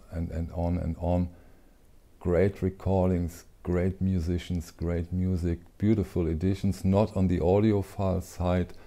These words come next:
but still decent, good pressings in general, and, and very worthwhile your time and your effort to get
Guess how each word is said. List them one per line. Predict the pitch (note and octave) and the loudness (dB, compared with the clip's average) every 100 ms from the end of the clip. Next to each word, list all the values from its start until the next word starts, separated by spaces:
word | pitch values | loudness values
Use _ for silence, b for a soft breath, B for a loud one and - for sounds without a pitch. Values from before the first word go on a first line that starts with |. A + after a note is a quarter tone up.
| B B B B | B B B B
but | E2+ | -6
still | - - F#2 F2+ | -6 -2 2 2
decent, | D#2+ G2+ G2+ - F#2 - - - | 2 0 0 -2 -4 -4 -10 -4
good | F#2 F2 - - | 0 0 -2 -10
pressings | - E2 - F2+ F2+ E2 - - - - - | -4 -2 -2 0 0 -4 -12 -20 -20 -10 -2
in | F2 | -2
general, | F2 F2 F#2 F#2+ G2 G2 - - - - - - - - F2 | 0 2 2 4 2 0 -6 -20 -20 -20 -20 -20 -20 -8 0
and, | E2 D#2+ | 0 2
and | F2+ F2 - b b b b b | 0 -2 -6 b b b b b
very | F2 F#2 G2+ G2+ | -2 2 2 2
worthwhile | F#2+ F2+ F2+ F2 - - E2+ F2 F2 F2 | 0 0 2 0 -2 -2 0 2 0 -2
your | F#2+ E2 | 0 0
time | D#2 - F2+ F2+ F#2+ | -2 -4 -2 2 0
and | F2+ E2+ | 0 -2
your | E2+ - | -4 -4
effort | F#2+ - E2+ - | -8 -4 -6 -4
to | E2+ | -6
get | - E2+ F2 | 0 0 0